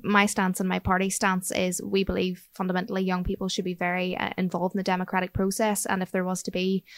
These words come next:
uh, a vote on it, uh, yeah, I, w-, I would lower to sixteen. And actually what we're finding now is young people are so, uh, getting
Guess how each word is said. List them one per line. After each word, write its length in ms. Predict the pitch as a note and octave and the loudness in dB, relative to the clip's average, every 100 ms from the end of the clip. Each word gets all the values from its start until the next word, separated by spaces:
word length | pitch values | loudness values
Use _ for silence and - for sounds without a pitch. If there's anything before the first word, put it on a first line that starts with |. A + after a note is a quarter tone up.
| - - - | -20 -8 2
uh, 180 | F#3+ - | 4 4
a 100 | F#3 | 2
vote 220 | F#3+ F#3+ | 2 2
on 160 | G3+ G3 | 2 0
it, 120 | - | -2
uh, 160 | F3+ F3+ | -4 -4
yeah, 200 | - F3+ | -2 -2
I, 40 | F3 | -2
w-, 160 | F3+ | 0
I 80 | F3+ | 0
would 120 | F3+ | 0
lower 200 | F3+ E3+ F3 | -2 -4 -4
to 80 | - | -4
sixteen. 480 | F#3+ - - G3+ | -6 -4 0 2
And 180 | G#3+ G3 - | 4 2 0
actually 400 | - G3 - G#3 | -4 0 4 4
what 160 | G3 | 6
we're 100 | G3 | 4
finding 300 | F#3+ G3+ F#3 | 4 4 2
now 460 | F3+ F#3 F3+ G#3+ B3+ - - - - | 2 2 4 6 6 4 -10 -18 2
is 240 | G3+ F#3+ | 4 6
young 240 | G3 G3+ A#3 | 8 6 6
people 420 | B3 - G3 F#3+ - | 4 4 2 4 4
are 200 | F#3 F3+ | 4 6
so, 540 | - G#3 G3+ G#3+ G#3 | 6 8 8 8 4
uh, 140 | G3+ F3+ | 4 4
getting 340 | - G3+ G3+ | 4 2 0